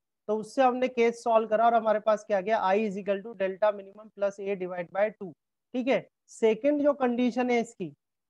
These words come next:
delta is equal to delta minimum की जो second condition है वो है this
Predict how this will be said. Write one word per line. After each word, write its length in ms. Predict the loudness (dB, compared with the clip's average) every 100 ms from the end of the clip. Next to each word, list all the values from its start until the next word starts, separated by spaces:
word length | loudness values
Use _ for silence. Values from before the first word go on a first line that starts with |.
| _ _ -8
delta 420 | -2 -2 2 2 2
is 100 | 0
equal 240 | -2 -2 -2
to 80 | -2
delta 280 | 0 2 2
minimum 360 | 2 -8 -12 -18 -12
की 100 | -8
जो 120 | -8
second 440 | -6 -8 -6 -6
condition 460 | -6 -8 -10 -10 -12
है 60 | -10
वो 180 | -8
है 160 | -6 -6 -6
this 160 | -10